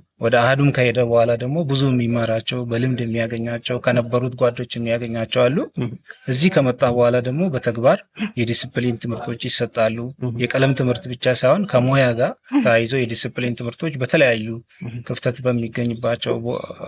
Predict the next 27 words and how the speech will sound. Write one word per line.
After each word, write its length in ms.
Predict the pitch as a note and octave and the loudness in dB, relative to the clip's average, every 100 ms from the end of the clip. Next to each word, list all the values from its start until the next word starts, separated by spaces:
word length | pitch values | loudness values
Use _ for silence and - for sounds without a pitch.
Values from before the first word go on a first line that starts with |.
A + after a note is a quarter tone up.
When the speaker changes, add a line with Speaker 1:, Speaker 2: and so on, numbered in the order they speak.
| A#2+ A2 | -8 -6
Speaker 1:
ቦታዎች 420 | A2+ A#2 D3+ G3+ - - | -4 2 2 0 -6 -4
ይሰጣሉ 520 | A#2+ - A#2+ G#2 G#2+ C3+ | -2 0 0 -2 -4 -2
ማለት 280 | D3 G#2+ A2 | -4 -6 -6
ነው። 120 | B2 | -8
Speaker 2:
እህ። 80 | A2 - _ _ | -8 -14 _ _
Speaker 1:
እና 220 | - C3+ | -4 -2
ከዚህ 320 | C3+ B2+ B2 C#3 | 2 0 2 2
አንጻር 260 | C#3 D#3 | 4 2
መከላከያ 460 | C3+ B2 C3 B2+ C3+ | 2 0 0 0 -4
ዩኒቨርሲቲ 400 | C3+ C3+ C#3 D#3 | -6 -6 -6 -4
ከሌሎቹ 460 | - C3 C3+ C#3 - | 0 0 0 -2 0
ለየት 340 | C#3+ C3+ C3+ - | 2 2 0 2
ያለ 180 | A#2 G#2+ | 0 0
ነው። 160 | G#2+ G#2+ - | -6 -10 -12
Speaker 2:
እህ። 200 | B2 A#2 | -12 -6
Speaker 1:
ውትድርና 500 | C#3 C3 C#3+ C3+ C#3 C#3+ | -6 -2 -2 0 4 6
ራሱ 220 | C3+ B2+ | 6 4
አንድ 220 | C#3 C3+ C#3 | 0 0 0
ሙያ 240 | C#3 C#3 D#3+ | 2 2 2
ነው። 160 | A3+ - - | -2 -8 -12
Speaker 2:
እህ። 180 | A#2+ | -6
Speaker 1:
ሁለት 300 | B2+ C#3 C#3+ C3 | 0 0 2 0
ደግሞ 240 | C3 C#3 G#3+ G3 _ _ _ | 0 0 0 -2 _ _ _
በተቋም 460 | C3 C3 A#2+ C#3 C#3+ | 0 0 4 2 2
ውስጥ 180 | D3 | -2
የምናገኘው 640 | C#3 B2 A#2+ A#2 A#2+ A#2+ A#2 | -2 -2 -2 -2 -2 -4 -4
ትምህርት 380 | - C#3 F#3+ | -2 0 0